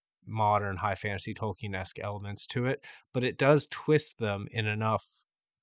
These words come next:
interesting ways that when I came to other works of fantasy,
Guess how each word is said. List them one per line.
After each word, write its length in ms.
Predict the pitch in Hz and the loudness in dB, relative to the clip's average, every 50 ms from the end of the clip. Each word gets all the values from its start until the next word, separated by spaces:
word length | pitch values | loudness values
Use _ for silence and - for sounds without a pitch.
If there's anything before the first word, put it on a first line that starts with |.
| _ _ - | _ _ -2
interesting 920 | - 135 131 120 - - 131 123 120 117 110 - - 117 107 104 98 95 | 0 2 2 2 0 0 2 4 4 4 2 0 0 0 0 0 0 -4
ways 640 | 90 92 92 92 90 87 92 98 95 92 - - - _ _ _ _ _ _ _ - | -4 -4 -2 -2 -2 -2 -4 -6 -6 -8 -8 -10 -12 _ _ _ _ _ _ _ -6
that 200 | 120 117 117 - - | -2 0 0 0 -2
when 640 | 98 101 123 113 117 123 131 131 131 127 127 123 127 - _ - | -4 -6 0 4 6 6 8 8 6 4 2 0 -2 -6 _ 2
I 180 | 113 117 117 110 | 4 4 4 2
came 420 | - - 120 113 110 107 107 98 | 2 2 2 2 2 2 0 -2
to 180 | - 113 - 107 | -4 -4 -2 0
other 360 | 113 110 113 113 110 107 101 | 2 4 4 4 4 2 0
works 360 | 98 101 104 101 - - - | 0 -2 -2 -2 -2 -4 -8
of 120 | 98 87 | -8 -8
fantasy, 800 | - - - 95 95 101 - - 127 - - 143 143 151 180 175 | -8 -4 -2 -2 -2 -2 -2 -2 -2 0 0 0 0 0 -2 -6